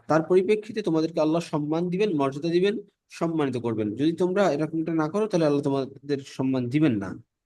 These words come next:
হুম? এ, যদি তোমরা সে অঙ্গীকার রক্ষা করো, তাহলে আমিও আমার অঙ্গীকার রক্ষা করে তোমাদের উপর থেকে সেই বোঝা নামিয়ে দিব, যা তোমাদের ভুল ত্রুটির কারণে শাস্তি স্বরূপ তোমাদের উপর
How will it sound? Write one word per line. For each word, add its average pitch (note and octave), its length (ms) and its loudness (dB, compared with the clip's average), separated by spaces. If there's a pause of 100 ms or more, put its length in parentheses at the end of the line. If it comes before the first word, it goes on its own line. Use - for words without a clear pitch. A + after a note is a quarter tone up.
হুম? D3+ 220 0 (680)
এ, A#2+ 120 0
যদি D#3 300 -2
তোমরা G#3 380 4
সে F3+ 180 2 (320)
অঙ্গীকার D#3 420 2
রক্ষা D#3 240 0
করো, A#3 260 0
তাহলে D3+ 400 0
আমিও D3 480 0 (340)
আমার C3 200 2
অঙ্গীকার B2 380 -2
রক্ষা B2+ 260 -8
করে F3+ 140 2 (120)
তোমাদের C#3+ 360 4
উপর F3 180 0 (140)
থেকে F#3+ 180 -2 (480)
সেই F3 180 6 (120)
বোঝা C#3 280 2 (180)
নামিয়ে C3+ 400 2
দিব, E3+ 140 4 (600)
যা C#3+ 80 6 (140)
তোমাদের C3 300 -2 (480)
ভুল D#3+ 180 6 (100)
ত্রুটির E3 360 2
কারণে D3 280 4 (500)
শাস্তি - 460 -10
স্বরূপ D3 200 -4 (100)
তোমাদের C3+ 340 0
উপর E3+ 160 -4